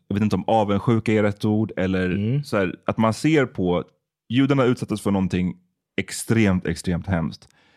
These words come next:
Speaker 1: Men titta på dem idag.
Speaker 2: Mm.
Speaker 1: Alltså, det här är
Speaker 2: Yeah, yeah, I get it, I get
Speaker 1: eh,
Speaker 2: it.
Speaker 1: medans titta då på oss. Att i
Speaker 2: It's the, it's right into the trans argument.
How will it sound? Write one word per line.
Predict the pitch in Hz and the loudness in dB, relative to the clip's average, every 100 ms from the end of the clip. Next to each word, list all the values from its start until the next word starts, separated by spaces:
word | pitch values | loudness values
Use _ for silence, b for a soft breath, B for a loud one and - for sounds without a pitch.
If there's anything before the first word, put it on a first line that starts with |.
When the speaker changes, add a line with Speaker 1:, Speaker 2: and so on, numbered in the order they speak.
| _ _ | _ _
Speaker 1:
Men | 95 110 107 101 - | 0 2 4 0 -2
titta | 113 95 | -6 -4
på | 90 95 | -4 -2
dem | 90 82 - | -2 -4 -6
idag. | 90 87 53 - _ _ _ _ - | -4 -2 -4 -10 _ _ _ _ -10
Speaker 2:
Mm. | 90 104 110 _ - | -6 -4 -6 _ -8
Speaker 1:
Alltså, | 92 92 | -6 0
det | 95 | 2
här | 98 | 2
är | 92 87 90 104 | 2 0 -2 -2
Speaker 2:
Yeah, | 151 190 240 | 0 2 4
yeah, | 135 104 | 2 0
I | |
get | 156 165 | 0 -2
it, | 78 | 0
I | 101 | 2
get | 98 92 | 2 2
Speaker 1:
eh, | |
Speaker 2:
it. | 82 | 2
Speaker 1:
medans | 107 120 110 107 - - | 4 4 4 0 -2 -4
titta | 120 - 101 | -4 0 0
då | 92 87 - _ | 2 -2 -6 _
på | 107 78 | -4 -2
oss. | 78 - - | -4 -6 -4
Att | 95 - | -4 0
i | 117 127 123 117 - _ _ | 2 4 4 2 -4 _ _
Speaker 2:
It's | - 117 | 0 2
the, | 110 - | 2 0
it's | 135 - - 139 | -2 -4 0 2
right | 147 | 4
into | 147 135 156 | 2 0 0
the | 139 | 0
trans | 175 196 127 | 2 2 4
argument. | 98 90 85 | 2 0 -2